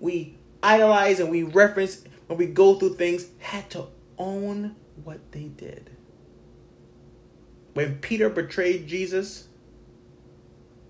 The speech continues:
he had to own it. When Judas betrayed Jesus,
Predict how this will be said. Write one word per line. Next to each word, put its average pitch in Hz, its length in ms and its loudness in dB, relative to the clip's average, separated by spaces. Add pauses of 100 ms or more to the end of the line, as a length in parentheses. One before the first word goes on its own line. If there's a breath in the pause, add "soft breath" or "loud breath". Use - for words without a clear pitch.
(1300)
he 175 140 -10
had 170 140 -8
to 139 100 -14 (100)
own 139 220 -10
it. - 240 -20 (1700)
When 170 240 0
Judas 220 340 0
betrayed 139 500 -4
Jesus, - 500 -10